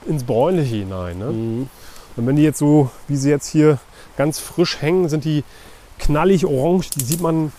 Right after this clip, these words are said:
Speaker 1: von weitem schon leuchten, gerade jetzt in den Mengen, wie sie jetzt hier vorkommen.
Speaker 2: Ja, das ist der Vorteil bei Samtfußrüblingen. Man sieht sie eben schon von Weitem.
Speaker 1: Und das ist halt jetzt auch in der grauen Jahreszeit immer ein schöner farblicher Touch in der Natur, ne?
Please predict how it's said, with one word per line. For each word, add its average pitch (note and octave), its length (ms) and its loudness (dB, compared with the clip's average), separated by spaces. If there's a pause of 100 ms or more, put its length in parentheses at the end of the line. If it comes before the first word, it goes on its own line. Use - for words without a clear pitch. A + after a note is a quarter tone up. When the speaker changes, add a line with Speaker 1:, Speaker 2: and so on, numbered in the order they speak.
(360)
Speaker 1:
von C3 260 -2
weitem D#3+ 400 0
schon C#3+ 440 -2
leuchten, D3 680 0
gerade C3 300 -4
jetzt C3+ 180 -4
in B2+ 260 -6 (400)
den A#2+ 260 -2 (140)
Mengen, B2+ 400 -4
wie B2+ 80 -4
sie A#2 100 -4
jetzt A#2 200 -6
hier A2+ 140 -4
vorkommen. C#3 420 -6 (240)
Speaker 2:
Ja, D#3 220 2
das F3 200 -2
ist G3+ 160 -8
der G#3 120 -4
Vorteil D#3 440 -2
bei C3+ 300 0 (240)
Samtfußrüblingen. C#3 840 -2
Man C3+ 160 0
sieht D#3+ 200 -6
sie F#3+ 80 2
eben F3 120 2
schon E3 200 -4
von E3+ 200 -2
Weitem. C#3+ 380 0 (240)
Speaker 1:
Und A2+ 120 -6
das C3+ 120 -2
ist - 40 -12
halt C#3 140 -2
jetzt C3 160 -2
auch C#3 120 -6
in C#3+ 100 -2
der B2 120 0
grauen A#2+ 360 -2
Jahreszeit C#3 400 -2
immer D#3 140 -2
ein C#3+ 120 -2
schöner D3+ 460 -2 (200)
farblicher B2+ 440 -6
Touch - 500 -8
in B2+ 100 -4
der A#2+ 240 -4 (100)
Natur, A#2 360 -6
ne? G2+ 160 -10